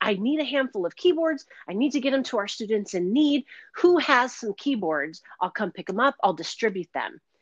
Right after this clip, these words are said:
And immediately people have money and people can pick 'em up. And I've got one in my closet,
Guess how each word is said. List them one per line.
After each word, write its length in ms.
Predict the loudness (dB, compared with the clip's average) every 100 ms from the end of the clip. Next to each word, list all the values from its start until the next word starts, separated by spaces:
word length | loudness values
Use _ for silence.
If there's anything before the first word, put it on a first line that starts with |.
| -20 -20 2
And 360 | 4 4 2 -2
immediately 920 | 0 4 4 4 0 0 -6 -8 -12
people 280 | -12 -6 -4
have 180 | -4 -2
money 500 | 4 4 6 4 2
and 120 | -2 -4
people 280 | -6 -8
can 180 | -10 -10
pick 180 | -12 -8
'em 160 | -2 4
up. 260 | 6 4
And 120 | 2 -4
I've 120 | 0
got 160 | 0
one 120 | 2 -2
in 140 | -4
my 120 | -4
closet, 640 | -4 -2 2 2 2 0